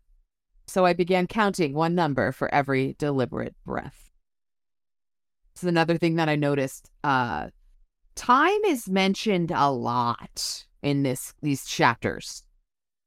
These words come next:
And most of it is time is moving very slowly.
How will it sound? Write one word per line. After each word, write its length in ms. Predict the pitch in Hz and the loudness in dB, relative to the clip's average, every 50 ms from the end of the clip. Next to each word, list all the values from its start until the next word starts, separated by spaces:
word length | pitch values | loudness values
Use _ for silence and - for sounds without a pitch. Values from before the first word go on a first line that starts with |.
| _ _ _ _ _ _ _ _ _ _ _ _ _ _ | _ _ _ _ _ _ _ _ _ _ _ _ _ _
And 200 | - 190 190 196 | 0 0 2 4
most 300 | 196 208 262 330 - - | 4 4 4 2 0 0
of 100 | 403 359 | 0 0
it 80 | 370 311 | 2 2
is 180 | 247 202 - - | 0 0 -2 -4
time 360 | - 180 185 196 220 233 226 | -4 -2 0 2 2 2 2
is 200 | 202 - - - | 0 -2 -4 -4
moving 460 | 185 175 196 220 196 202 160 147 131 | -2 -2 0 0 0 -2 -2 -2 -4
very 560 | 123 123 127 123 123 139 151 147 139 123 123 | -4 -6 -6 -4 -4 -4 -2 -2 -2 -2 -2
slowly. 640 | - - - 127 117 - 82 - - - - - - | -4 -6 -4 -4 -2 -2 -2 -4 -6 -6 -10 -12 -16